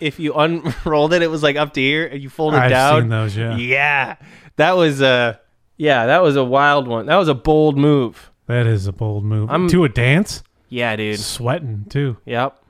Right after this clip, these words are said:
Speaker 2: I wore
Speaker 1: I was
Speaker 2: sweatpants to a dance once.
Speaker 1: <laughs>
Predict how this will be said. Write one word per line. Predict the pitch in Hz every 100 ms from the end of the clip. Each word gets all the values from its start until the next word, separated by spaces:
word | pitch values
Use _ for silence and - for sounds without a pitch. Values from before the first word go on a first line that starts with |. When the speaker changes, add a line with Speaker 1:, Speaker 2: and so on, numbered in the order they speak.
| _ _ _ _
Speaker 2:
I |
wore | 123 131
Speaker 1:
I |
was | 127 110
Speaker 2:
sweatpants | 123 - 104 98 -
to | 104
a |
dance | 98 98 95 -
once. | 92 - - _ _
Speaker 1:
<laughs> | -